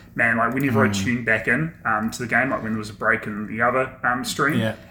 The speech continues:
Speaker 1: it was just pick after pick, and, like, the, the Bills defense looked suffocating. Um, the, the Titans just couldn't get anything going. Um, Derrick Henry couldn't
Speaker 2: Yeah.
Speaker 1: get anything going on the run game either. He was, he was kind of stifled.
Speaker 2: Mm-hmm.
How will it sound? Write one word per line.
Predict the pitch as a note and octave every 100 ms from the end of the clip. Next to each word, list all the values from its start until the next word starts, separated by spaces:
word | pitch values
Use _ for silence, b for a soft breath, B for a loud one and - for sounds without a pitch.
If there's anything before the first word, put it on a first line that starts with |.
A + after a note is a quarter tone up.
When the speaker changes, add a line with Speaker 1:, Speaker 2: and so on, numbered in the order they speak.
| -
Speaker 1:
it | C3+
was | B2+ -
just | A#2
pick | - C#3+ -
after | G#2+ - A2+
pick, | - A#2 A2+ -
and, | A2+ A2 A2+
like, | G#2+ -
the, | B2 A2 A2
the |
Bills | A2+ C#3+ B2 A#2
defense | B2+ - A#2 -
looked | -
suffocating. | - - A#2 - - A#2+ A#2+ A#2 A#2 B B B B
Um, | A2 A2 G#2+ G#2 G#2 G#2 -
the, | C3+ A#2+ G#2+ A2
the | A2+ A2
Titans | - A#2 A2+
just | -
couldn't | - A#2
get | - -
anything | D3 C#3+ - G#2
going. | G#2+ B2 B2 B2 A#2+ A#2+ B B A2
Um, | A2+ A2+
Derrick | C#3+ A#2+ A#2
Henry | A#2+ C#3 C#3
couldn't | - D3+ C#3+
Speaker 2:
Yeah. | A2+
Speaker 1:
get | C#3+
anything | D3+ C#3+ D3+
going | C#3+ C#3+
on | C#3+ B2+
the |
run | A#2 A#2+ D3
game | D3 D3 C3+
either. | A#2 C#3+ C#3+ C#3+
He | B2
was, | C3+ C#3+ -
he | D#3 C3+
was | C#3 - -
kind | - C#3+
of | C3
stifled. | - - C3 C3 D3 C#3
Speaker 2:
Mm-hmm. | B2+ A#2+ B2+